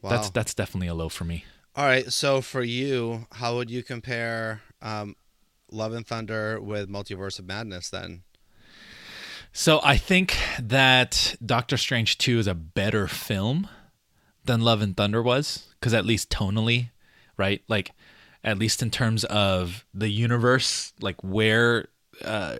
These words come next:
Speaker 1: and, and who Doctor Strange is, his character is more consistent all throughout. The side s-, stories, the side characters, even, even Wanda, right? Like,
Speaker 2: Mm-hmm.
Speaker 1: as a, as a villain, like, that stuff I think is more coherent than what we got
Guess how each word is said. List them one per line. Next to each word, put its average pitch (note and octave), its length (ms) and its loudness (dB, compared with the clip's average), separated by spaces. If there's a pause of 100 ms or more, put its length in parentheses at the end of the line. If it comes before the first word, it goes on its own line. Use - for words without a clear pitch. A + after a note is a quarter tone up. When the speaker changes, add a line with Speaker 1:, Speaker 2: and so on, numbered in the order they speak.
Speaker 1:
and, G#2 180 -10
and G2+ 200 -4
who A2+ 420 0
Doctor G2+ 360 0
Strange F#2+ 380 0
is, G#2 320 -2
his G2+ 120 -4
character G#2+ 500 0
is A#2 120 2
more B2 160 2
consistent B2 500 0
all A2+ 140 4
throughout. A2 540 4 (540)
The A2 100 0
side A2+ 460 2
s-, - 260 -4
stories, A2 640 2
the G#2 80 2
side G#2+ 300 2
characters, G#2 540 2
even, G#3 260 6
even F3+ 300 4
Wanda, F2+ 520 2
right? F#2+ 320 0
Like, G2 340 0
Speaker 2:
Mm-hmm. G2+ 160 -10 (440)
Speaker 1:
as A2 140 2
a, A2 100 2
as G#2+ 160 0
a G#2 40 2
villain, F#2+ 440 2
like, F2 240 -6 (120)
that B2 200 2
stuff C3 340 4
I A2+ 100 0
think A2+ 160 2
is F2+ 120 2
more G#2+ 440 4
coherent D3+ 800 2 (400)
than G#2+ 240 0
what G#2 140 4
we F2 100 -2
got F#2 300 0